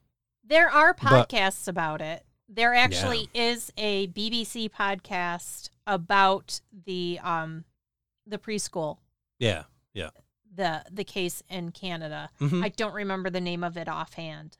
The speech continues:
Speaker 2: Yeah,
Speaker 1: But
Speaker 2: yeah.
Speaker 1: if you search for it, you can find it. And I,
Speaker 2: Mm-hmm.
Speaker 1: I listened.
Speaker 2: And
Speaker 1: It's
Speaker 2: the thing
Speaker 1: actually
Speaker 2: was, is
Speaker 1: pretty
Speaker 2: it
Speaker 1: good.
Speaker 2: was going around the world, too.
Speaker 1: It was.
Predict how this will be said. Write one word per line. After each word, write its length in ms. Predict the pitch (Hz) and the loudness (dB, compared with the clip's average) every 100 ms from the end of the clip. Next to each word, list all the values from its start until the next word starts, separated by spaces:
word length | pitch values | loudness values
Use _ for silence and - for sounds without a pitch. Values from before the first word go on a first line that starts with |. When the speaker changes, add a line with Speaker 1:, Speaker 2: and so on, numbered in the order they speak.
| - | 2
Speaker 2:
Yeah, 180 | 226 208 | 6 8
Speaker 1:
But 260 | 196 170 - | 6 2 -4
Speaker 2:
yeah. 240 | 107 80 78 | -4 -4 -8
Speaker 1:
if 160 | 220 233 | -8 -4
you 100 | 233 | -2
search 300 | 262 214 - | 0 -2 -2
for 240 | - 175 | -6 -6
it, 100 | 170 | -6
you 140 | - 180 | -10 -10
can 160 | 175 | -10
find 280 | 165 160 165 | -10 -8 -8
it. 240 | 165 165 - | -10 -12 -12
And 160 | - 214 | -4 2
I, 180 | 214 208 | 4 4
Speaker 2:
Mm-hmm. 260 | 117 123 160 _ _ _ _ - | 4 2 2 _ _ _ _ -10
Speaker 1:
I 100 | 190 | -8
listened. 540 | - - - 190 196 | -8 -14 -12 -8 2
Speaker 2:
And 80 | 247 | 4
Speaker 1:
It's 80 | 294 | 4
Speaker 2:
the 60 | |
thing 140 | - 285 | 4 8
Speaker 1:
actually 80 | |
Speaker 2:
was, 240 | 247 294 208 | 8 8 6
is 100 | 185 | 2
Speaker 1:
pretty 160 | 175 | 4
Speaker 2:
it 20 | 202 | 6
Speaker 1:
good. 80 | 262 | 6
Speaker 2:
was 120 | 254 | 4
going 240 | 330 320 | 4 4
around 220 | 294 254 254 | 6 6 6
the 100 | 175 | 6
world, 460 | 180 226 120 90 | 8 6 4 0
too. 240 | - 143 104 | -4 -2 -2
Speaker 1:
It 120 | 262 | 0
was. 440 | 240 156 - - | 0 0 -4 -16